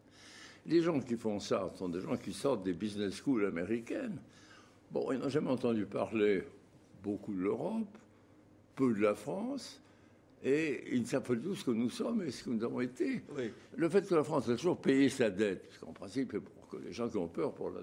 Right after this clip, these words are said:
Speaker 1: la France a toujours payé sa dette. Après la guerre de soixante-dix, où la France est occupée, pas par l'Allemagne, par la Prusse d'ailleurs, en quelques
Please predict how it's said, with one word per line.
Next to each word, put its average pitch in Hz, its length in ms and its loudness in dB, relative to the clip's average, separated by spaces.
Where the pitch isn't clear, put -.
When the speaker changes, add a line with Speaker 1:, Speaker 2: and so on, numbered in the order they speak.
Speaker 1:
la 82 120 -6
France 90 260 -6
a 85 80 -2
toujours 85 220 -6
payé 64 200 -6
sa - 200 -6
dette. 240 360 -8
Après 170 280 -4
la 151 100 2
guerre 175 180 0
de - 60 -10
soixante-dix, 107 840 -2
où 85 60 -10
la - 100 -6
France 143 300 -6
est - 20 2
occupée, 131 640 -2
pas - 120 -12
par - 180 -14
l'Allemagne, - 340 -10
par - 100 -14
la 110 60 -10
Prusse - 360 -6
d'ailleurs, - 220 -14
en 117 140 -2
quelques 151 380 2